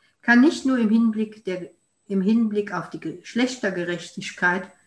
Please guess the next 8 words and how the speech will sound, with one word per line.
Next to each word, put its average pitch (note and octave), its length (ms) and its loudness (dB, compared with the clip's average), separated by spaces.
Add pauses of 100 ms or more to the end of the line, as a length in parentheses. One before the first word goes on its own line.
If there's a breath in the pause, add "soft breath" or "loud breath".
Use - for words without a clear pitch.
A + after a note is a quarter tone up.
(560 soft breath)
ein F#3+ 180 4
Fortschritt G3+ 580 -4
erzielt, G#3+ 680 -2 (100)
erzielt G#3+ 640 -2
werden, A3 440 -2 (260 loud breath)
sondern B3 640 2
es G3+ 200 -12
können G3+ 520 -4